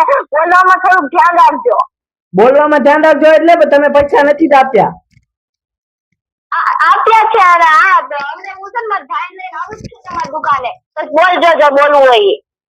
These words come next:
Speaker 2: પણ તમે પૈસા નથી આપ્યા.
Speaker 1: ના, ના, તમે કીધું તું કે હા, હું, અ, તમે કીધું તું Google Pay કર્યા કરતા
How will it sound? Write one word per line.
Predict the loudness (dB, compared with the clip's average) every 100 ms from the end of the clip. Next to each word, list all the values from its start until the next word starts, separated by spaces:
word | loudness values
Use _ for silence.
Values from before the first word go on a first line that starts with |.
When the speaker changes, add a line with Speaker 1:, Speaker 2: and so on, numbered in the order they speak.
| _ _ _ -6
Speaker 2:
પણ | 0
તમે | 2 2
પૈસા | 2 2 2 2
નથી | 2 2 4
આપ્યા. | 2 2 2 2 0 -6 _ _ _ _ -20 _ _ _ _ _ _ _ -6
Speaker 1:
ના, | -2 0 0
ના, | 0 0 -2 -4
તમે | -6 -4 -4
કીધું | -4 -4 -2
તું | -2 -2 -2
કે | 0
હા, | 2 2 2 2
હું, | 2
અ, | 2 2 4 4 4
તમે | 2 -2 -2
કીધું | -2 0 0
તું | 2 2
Google | 2 2
Pay | 0 0
કર્યા | 4 4 2
કરતા | -2 -2 -2